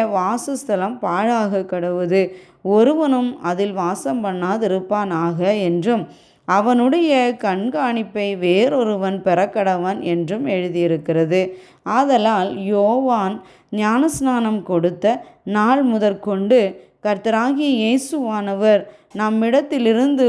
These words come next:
உயர எடுத்துக்கொள்ளப்பட்ட நாள் வரைக்கும் அவர் நம்மிடத்தில் சஞ்சரித்த காலங்களிலெல்லாம் எங்களுடனே கூட இருந்த மனுஷர்களில் ஒருவன்,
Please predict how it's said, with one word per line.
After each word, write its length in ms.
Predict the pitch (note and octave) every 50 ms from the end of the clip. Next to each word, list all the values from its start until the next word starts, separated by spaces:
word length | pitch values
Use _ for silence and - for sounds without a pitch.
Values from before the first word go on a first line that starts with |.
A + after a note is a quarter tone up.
| A3+ G3+ F#3
உயர 340 | F#3+ G#3 G#3+ B3 C4+ C4 B3 A3+ A3 A#3
எடுத்துக்கொள்ளப்பட்ட 1200 | A3+ G3 G3 G3+ B3 B3 - C#4 - - A3+ G#3 G3 F#3 F#3 F3+ F#3 F#3 F3+ F3 F3 - A3
நாள் 380 | G#3+ F#3 E3+ D#3+ E3 F3+ G#3 A3
வரைக்கும் 640 | G#3 F#3 F3 E3+ E3+ F3 F3+ C4 - A#3+ A#3+ G#3+ D#3+ - - - _ _ _ -
அவர் 420 | G#3+ A#3+ C#4 D4+ D#4 C4 A#3 A#3 B3
நம்மிடத்தில் 760 | B3+ G3 G3 G3 G3+ G3 G3 G#3 B3 B3 B3+ - A#3+ A3+ G#3+ -
சஞ்சரித்த 680 | - G3 F3 F3+ G#3 A3 C4 C4+ B3+ A#3 A3+ F3+ - - G3+ G3 G3 G3 G3
காலங்களிலெல்லாம் 1200 | - F3+ E3 F3 G3 A3 A#3 A#3+ A#3+ A3+ G#3+ G#3 G3 F#3 F3+ F3 F3 E3+ E3+ F#3 G#3+ A3+ G#3+ F#3+ F3 - - - - _ -
எங்களுடனே 800 | F#3 G3 F#3+ F#3+ G3 G3 G3+ G3+ G#3 G#3 G#3 A3+ A#3+ B3 C4 B3+
கூட 380 | - - G#3 G#3+ A3+ A#3+ B3+ B3
இருந்த 440 | A3+ G#3 G#3 G3+ A3 A#3+ A#3+ B3 A#3
மனுஷர்களில் 880 | A3 F#3+ F#3 G3 G#3+ A3 A3 - A#3+ A3 G#3+ G3+ G3+ G3 F#3+ F#3+ F#3+ F3 E3+
ஒருவன், 460 | E3 E3+ F3 F3 F#3 F#3+ G3+ A3 A3+